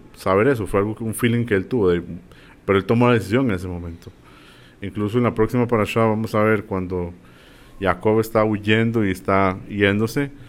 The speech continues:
que Esaf manda a una persona para que lo mate a él.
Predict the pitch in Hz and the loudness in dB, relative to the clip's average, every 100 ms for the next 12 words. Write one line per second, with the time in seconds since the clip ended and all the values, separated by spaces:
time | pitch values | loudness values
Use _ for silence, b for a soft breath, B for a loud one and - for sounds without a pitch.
0 | B B B - 101 90 104 104 110 113 | B B B 2 2 4 0 2 2 2
1 | 113 120 117 117 113 101 117 131 123 87 | 2 2 4 2 0 -2 0 -2 -2 -4
2 | 90 87 85 82 95 92 | -2 -6 -6 -6 -6 -6